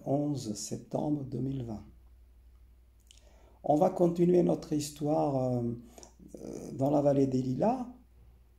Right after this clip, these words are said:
puisque j'ai encore, euh, pas mal de choses à vous raconter par rapport à ces années, euh,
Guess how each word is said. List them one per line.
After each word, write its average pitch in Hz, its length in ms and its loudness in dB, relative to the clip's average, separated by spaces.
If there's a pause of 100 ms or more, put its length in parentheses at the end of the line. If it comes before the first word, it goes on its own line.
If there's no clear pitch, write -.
(420)
puisque 135 560 -2
j'ai 117 140 -2
encore, 127 640 0
euh, 117 120 -4 (380)
pas 139 120 -2
mal 135 240 0
de 120 100 -6
choses 127 380 -6
à 117 80 -4
vous 113 140 -8
raconter 117 720 -4 (400)
par 110 160 -4
rapport 131 420 0
à 123 60 -4
ces 117 260 -8
années, 127 400 -4
euh, 107 160 -6